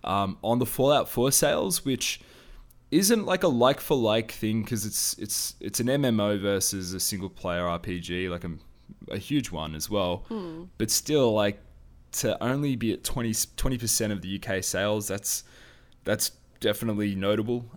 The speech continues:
Speaker 1: Um,
Speaker 2: Hmm.
Speaker 1: there were Black Friday deals selling this game for
Speaker 2: Yes.
Speaker 1: twenty dollars, twenty dollars less than, than its retail.
Speaker 2: Yeah, that was pretty bad. That's a real indicator right there.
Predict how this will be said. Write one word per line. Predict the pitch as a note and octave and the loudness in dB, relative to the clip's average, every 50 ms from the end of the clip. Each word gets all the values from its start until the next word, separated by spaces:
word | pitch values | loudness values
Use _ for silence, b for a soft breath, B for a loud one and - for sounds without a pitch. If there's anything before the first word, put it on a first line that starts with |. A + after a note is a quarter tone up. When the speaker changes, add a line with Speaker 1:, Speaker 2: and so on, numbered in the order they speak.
| - - | -12 -6
Speaker 1:
Um, | - G#2+ G#2+ G#2+ G#2 G#2 G#2 G#2 G2+ G2 G2+ G2 G2 F#2+ - - | -2 0 2 2 4 4 4 2 2 0 0 -2 -4 -4 -8 -10
Speaker 2:
Hmm. | F3+ F3+ F3 - E2 E3 D#3+ | -12 -10 -10 -10 -10 -6 0
Speaker 1:
there | - B2 B2 B2 B2 B2 B2 B2 | 4 6 8 10 10 8 8 6
were | A2+ A#2 A#2+ | 4 4 2
Black | A2 - B2 B2+ C3 - | 2 4 2 2 2 2
Friday | - - G#2+ G2+ A2 A#2+ A#2+ B2 | 0 0 0 2 2 2 2 2
deals | A#2+ A#2 B2+ C3 C#3+ D3 D3 C#3+ | 0 0 -2 0 0 0 0 2
selling | - - - A#2 A2 A#2 A#2 A2+ | 2 2 2 2 2 2 2 2
this | A2+ F#3+ F#3+ | 0 0 0
game | G3 G3 F#3+ G3+ A3 - - F3 F3+ | 0 2 2 4 4 4 4 4 2
for | F3 - | 2 0
Speaker 2:
Yes. | |
Speaker 1:
twenty | - - - - A2+ A#2 B2 B2 | -2 -2 0 2 2 2 4 4
dollars, | A#2 G#2+ G2+ G#2+ B2 D3 D#3+ E3 E3 - - | 4 4 4 4 4 4 4 2 0 -2 -4
twenty | - - - - B2 C#3 C#3 | -4 -4 -4 -2 -2 -2 -2
dollars | B2+ C3 C3 C3 B2+ A2 - F#2 | 0 0 -2 -2 -2 -4 -4 -4
less | F2+ G2+ C3+ D3+ - - | -4 -4 -4 -4 -4 -6
than, | - - B2 A#2 A2 G#2+ G2+ F#2+ F2 - | -4 -2 0 0 0 0 0 -2 -4 -6
than | E2+ F2+ G2+ G2 F#2+ | -6 -6 -4 -4 -4
its | F#2+ F2 - - | -4 -6 -6 -4
retail. | G2 G2+ G#2+ G#2+ - - A2+ B2+ D#3 E3 | -2 -2 -2 -2 -2 -2 -2 -2 -2 -2
Speaker 2:
Yeah, | - G2+ G#2 D2+ D#2 G2+ F#2+ G#2+ | -4 -4 -4 -4 -4 -6 -6 -6
that | G#2+ D#2 B1 | -8 -8 -8
was | - - G3+ - | -8 -10 -10 -12
pretty | - - G3 F3+ F#3 | -14 -14 -14 -12 -12
bad. | - - D3+ C#3+ C3+ C3+ G2+ G#2+ - - - - - - - | -10 -8 -6 -6 -6 -6 -6 -8 -10 -12 -12 -14 -18 -2 4
That's | - G#3+ A3 G#3+ - | 6 6 6 6 4
a | A3 | 0
real | F3 E3 F3 F3 F3 E3+ D#3 | 2 2 2 4 4 4 2
indicator | D#3 D#3 - - - G3 D3 C#3+ C#3 D3 | 0 -2 -4 -4 -2 -2 -2 0 -2 -2
right | C#3+ C#3+ D3 C3+ - | -2 -2 -2 -4 -4
there. | C#3+ C#3+ C#3 C#3 C3+ C#3+ D#3+ | -4 -4 -2 -2 -4 -4 -8